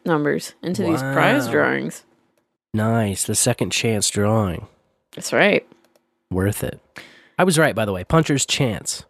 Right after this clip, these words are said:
Speaker 1: Puncher's Chance.
Speaker 2: Puncher's Chance Kentucky Straight Bourbon. Yeah, that was it.
Speaker 1: Good one. <laughs> I just remember the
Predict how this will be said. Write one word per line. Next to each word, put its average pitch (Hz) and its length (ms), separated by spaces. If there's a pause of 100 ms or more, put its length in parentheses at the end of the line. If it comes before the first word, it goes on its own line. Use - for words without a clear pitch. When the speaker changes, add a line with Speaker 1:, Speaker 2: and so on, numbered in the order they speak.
(100)
Speaker 1:
Puncher's 170 560
Chance. - 400
Speaker 2:
Puncher's 143 320
Chance 127 360
Kentucky 110 380
Straight 98 320
Bourbon. 87 420 (580)
Yeah, 143 180
that 113 80
was 113 120
it. 143 180 (540)
Speaker 1:
Good 202 140
one. - 180 (320)
<laughs> - 300
I 208 80
just - 280
remember 190 320
the 147 340